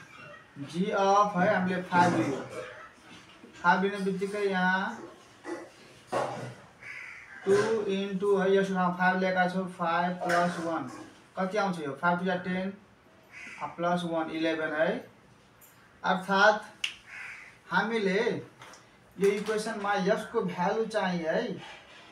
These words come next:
चार भन्दा ठुलो या बराबर लिन सक्छौँ। छ भन्दा सानो। यो पाँच भनेको चाहिँ छ भन्दा सानो छ कि छैन?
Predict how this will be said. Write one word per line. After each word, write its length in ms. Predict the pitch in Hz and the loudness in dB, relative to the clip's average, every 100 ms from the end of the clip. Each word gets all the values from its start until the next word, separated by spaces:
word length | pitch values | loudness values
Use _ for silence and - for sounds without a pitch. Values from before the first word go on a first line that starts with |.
| - - - - | -20 -18 -14 0
चार 360 | 220 214 240 214 | 6 8 8 6
भन्दा 320 | 214 226 220 | 0 4 6
ठुलो 440 | 214 - 220 226 226 | 6 2 -4 2 4
या 120 | 202 | 4
बराबर 320 | 180 185 190 | 2 2 2
लिन 200 | 180 175 | 2 -2
सक्छौँ। 420 | 175 175 - 147 - - - - - - - - - - | -4 -6 -6 -10 -12 -4 2 2 2 -10 -20 -18 -16 -4
छ 120 | 196 | 2
भन्दा 400 | 175 180 185 180 | 4 4 2 0
सानो। 400 | 180 165 160 285 - - 175 | 0 -2 -2 -6 -10 -8 0
यो 60 | 196 | 2
पाँच 360 | 190 220 240 | 4 4 4
भनेको 340 | 220 165 214 220 | 4 4 4 -2
चाहिँ 240 | 190 196 | -2 -2
छ 120 | 220 208 | -2 -2
भन्दा 200 | 208 208 | 0 0
सानो 280 | 214 208 | 0 -2
छ 100 | 202 | -2
कि 100 | 208 | -2
छैन? 200 | 190 262 | -2 -4